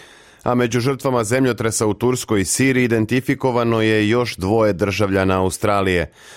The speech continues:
Potvrđeno je da je među stradalima šezdeset devetogodišnji Suat Bajram iz Melbourna,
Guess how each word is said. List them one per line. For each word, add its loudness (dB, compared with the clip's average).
Potvrđeno 0
je 2
da 2
je 2
među 0
stradalima 0
šezdeset -2
devetogodišnji 0
Suat 0
Bajram 0
iz -2
Melbourna, 0